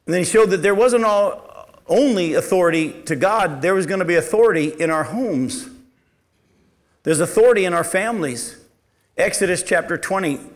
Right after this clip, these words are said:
look at verse twelve. We've already just seen in Romans thirteen that we're to give honor to those whose, who, uh, to whom honor is due.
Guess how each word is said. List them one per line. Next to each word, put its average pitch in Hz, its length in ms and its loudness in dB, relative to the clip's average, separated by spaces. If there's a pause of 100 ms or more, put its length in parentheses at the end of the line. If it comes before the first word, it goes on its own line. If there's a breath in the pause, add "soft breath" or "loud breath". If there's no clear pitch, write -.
(360)
look 156 160 -2
at 175 80 0
verse 151 240 0
twelve. 170 500 0 (2000)
We've 170 160 2
already 202 180 4
just 180 220 -2
seen 208 160 -2
in 175 120 0
Romans 180 300 0
thirteen 185 540 -2
that 160 120 -2
we're 170 120 0
to 160 80 0
give 156 200 0 (120)
honor 170 400 0
to - 120 -4
those 156 440 0
whose, 147 320 -2 (180)
who, 156 320 -2
uh, 151 200 -4
to 147 160 -6
whom 160 200 -2
honor 170 420 0
is 120 160 -2
due. 165 520 -2